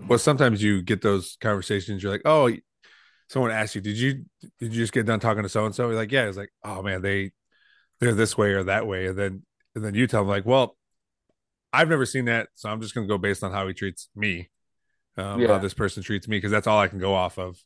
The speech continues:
Speaker 1: If you say he's that way, then, then okay, but I haven't seen that kind of stuff." I'm not saying that that person's wrong, but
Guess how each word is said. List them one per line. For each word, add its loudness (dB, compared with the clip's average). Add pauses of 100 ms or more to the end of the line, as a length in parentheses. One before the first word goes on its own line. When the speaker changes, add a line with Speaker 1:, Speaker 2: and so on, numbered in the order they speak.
(320)
Speaker 1:
If -4
you 4
say 2
he's 0
that 0
way, 0
then, -8 (600)
then -8
okay, 0
but -6
I -2
haven't -8 (200)
seen -8
that -8
kind -6
of -10
stuff." -6
I'm 2
not 2
saying 4
that 2
that 0
person's -2
wrong, 2
but -6